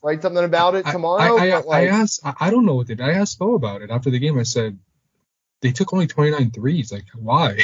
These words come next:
Speaker 2: <laughs> And,
Speaker 1: Yeah.
Speaker 2: and he, and he, he's, he's like, "I," he's like, I, I didn't realize they shot that few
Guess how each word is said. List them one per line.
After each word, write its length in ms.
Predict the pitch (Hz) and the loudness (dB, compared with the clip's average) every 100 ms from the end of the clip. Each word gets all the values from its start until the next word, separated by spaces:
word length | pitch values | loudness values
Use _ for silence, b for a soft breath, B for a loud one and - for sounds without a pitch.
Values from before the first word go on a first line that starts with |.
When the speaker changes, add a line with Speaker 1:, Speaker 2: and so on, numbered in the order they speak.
| - | -2
Speaker 2:
<laughs> 160 | - - | -6 -2
And, 420 | 208 165 220 254 | -2 0 2 4
Speaker 1:
Yeah. 220 | 127 185 | 4 4
Speaker 2:
and 100 | 127 | 2
he, 160 | 147 139 | 0 0
and 120 | 139 127 | 0 2
he, 160 | 147 | 2
he's, 400 | 131 139 135 131 | 0 0 0 -2
he's 240 | - 131 123 | -4 -4 -4
like, 140 | 113 | -6
"I," 120 | 120 - | -8 -6
he's 140 | 131 113 | -6 -6
like, 100 | 107 | -8
I, 120 | - - - | -10 -14 -16
I 140 | 123 | -8
didn't 260 | 127 127 123 | 0 2 2
realize 260 | 127 127 | 2 0
they 60 | 110 | -2
shot 280 | - 117 113 | -6 -6 -6
that 140 | 107 - _ _ _ _ | -10 -12 _ _ _ _
few 260 | 143 156 | 2 4